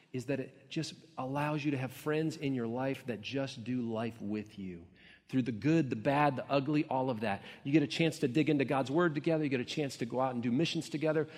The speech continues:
But you get a chance to do life with other people. And oftentimes, when your life is falling apart and you're discouraged, it is those people that God has brought into your life that help you along.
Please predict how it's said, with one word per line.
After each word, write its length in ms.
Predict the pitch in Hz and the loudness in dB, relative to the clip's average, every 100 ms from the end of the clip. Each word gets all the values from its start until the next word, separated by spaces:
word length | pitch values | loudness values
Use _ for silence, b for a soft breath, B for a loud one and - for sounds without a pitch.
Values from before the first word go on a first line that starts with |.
| B - | B -8
But 140 | 120 | -4
you 60 | 131 | 0
get 120 | 131 | 0
a 40 | |
chance 400 | - - 160 123 | 0 0 0 -2
to 100 | - | -4
do 120 | 127 113 | -2 -2
life 440 | 117 131 139 - | 0 0 -2 -2
with 160 | 123 - | -6 -2
other 220 | 123 123 120 | -4 -2 -6
people. 460 | - 117 117 101 | -6 -6 -4 -4
And 120 | 117 | -4
oftentimes, 680 | 120 135 135 127 135 135 131 B B B 113 | -2 -2 -4 -6 -2 -2 -2 B B B -2
when 280 | 123 120 | 2 2
your 280 | 117 123 151 | 2 2 4
life 260 | 143 143 131 | 4 2 -2
is 100 | - | -6
falling 360 | - 135 135 | 2 2 2
apart 260 | 123 - 131 | -4 0 0
and 60 | 123 | 0
you're 100 | 117 | -2
discouraged, 500 | 110 - 131 107 117 | -4 0 0 0 -4
it 120 | 127 120 | -2 -2
is 120 | 101 107 | -2 -2
those 440 | 120 127 139 143 - | 2 4 4 0 -6
people 360 | - 143 127 | -4 -4 -2
that 140 | 113 107 | -6 -2
God 160 | 117 | -2
has 80 | 113 | -2
brought 220 | 107 120 | -2 -2
into 180 | 120 113 | -2 -4
your 120 | 117 | -2
life 200 | 113 113 - B B | 2 0 0 B B
that 100 | 113 | -8
help 340 | - 120 120 113 | -4 -4 -4 -4
you 180 | 110 110 | -4 -2
along. 420 | 107 107 104 | -2 0 0